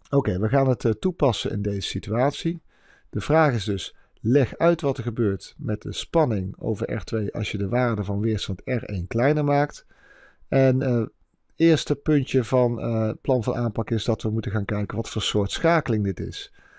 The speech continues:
En dat is niet heel moeilijk, want de voltmeter, die mag je wegdenken. Daar loopt zo goed als geen stroom doorheen.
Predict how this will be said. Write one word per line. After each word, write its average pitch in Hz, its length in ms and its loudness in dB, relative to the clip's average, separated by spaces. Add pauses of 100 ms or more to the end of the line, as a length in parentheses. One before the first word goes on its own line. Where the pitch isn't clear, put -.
(280)
En 110 340 -2
dat 107 160 -4
is 107 120 -6
niet 101 140 -2
heel 131 500 4
moeilijk, 160 640 0
want 107 360 -6
de 104 80 -6
voltmeter, 120 720 2 (480)
die 120 120 0
mag 123 180 2
je - 120 -2
wegdenken. 139 600 2
Daar 120 140 0
loopt 110 380 -2 (200)
zo - 200 -6
goed 156 200 0
als - 160 -4
geen 120 200 0
stroom 131 360 0
doorheen. 123 360 2